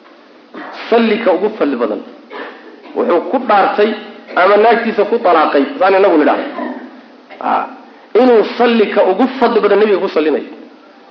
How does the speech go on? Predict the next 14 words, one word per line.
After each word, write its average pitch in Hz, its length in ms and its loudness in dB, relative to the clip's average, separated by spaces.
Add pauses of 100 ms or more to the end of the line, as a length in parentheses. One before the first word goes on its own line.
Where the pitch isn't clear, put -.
(200)
Keedu 226 280 2
doori 214 260 2
lahaydeen 151 280 2
idinku? 180 220 -4 (2000)
Ya. 175 220 4 (1080)
Waxay - 320 0
yidhahdeen 208 440 4
kii 220 220 -2
salligii 226 460 0
Ibraahimiga 190 580 0
ahaa 175 140 2
ee 151 40 2
soo 165 140 2
arooray. 110 320 0